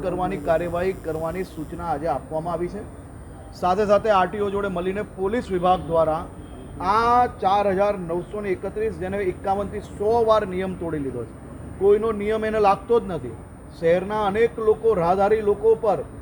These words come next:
આ લોકો રિસ્ક બનીને વ્હીકલ ચલાવતા હોય એવા લોકોના લાયસન્સ રદ કરવામાં આવશે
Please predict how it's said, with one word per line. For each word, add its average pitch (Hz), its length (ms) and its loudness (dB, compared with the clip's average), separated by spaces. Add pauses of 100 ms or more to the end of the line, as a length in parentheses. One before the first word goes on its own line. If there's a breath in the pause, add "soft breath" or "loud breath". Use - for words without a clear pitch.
(160)
આ 170 80 0
લોકો 202 280 0
રિસ્ક 196 440 0
બનીને 208 380 0
વ્હીકલ 196 460 2
ચલાવતા 185 420 2
હોય 202 180 2
એવા 180 200 2
લોકોના 185 340 -2
લાયસન્સ 156 480 -2 (400)
રદ 180 240 0
કરવામાં 190 360 0
આવશે 220 240 0